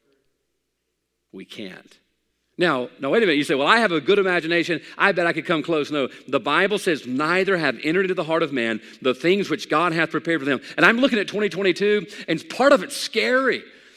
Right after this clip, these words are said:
But part of it's exciting as we look at twenty twenty-two, knowing that God's prepared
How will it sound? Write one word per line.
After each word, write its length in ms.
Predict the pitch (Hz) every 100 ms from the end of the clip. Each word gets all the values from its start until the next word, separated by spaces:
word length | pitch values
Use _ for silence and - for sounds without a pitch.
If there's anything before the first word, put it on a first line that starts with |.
| -
But 200 | 170 226
part 240 | - 269 294
of 60 |
it's 80 | 214
exciting 640 | 190 - - 240 269 240
as 100 | 202
we 100 | 185
look 180 | 185 285
at 140 | 285 -
twenty 220 | 190 170
twenty-two, 500 | 151 160 - 143 147 - -
knowing 400 | 180 220 294 240
that 220 | 208 160
God's 380 | 185 220 262 202
prepared 760 | - 254 196 - 226 196 170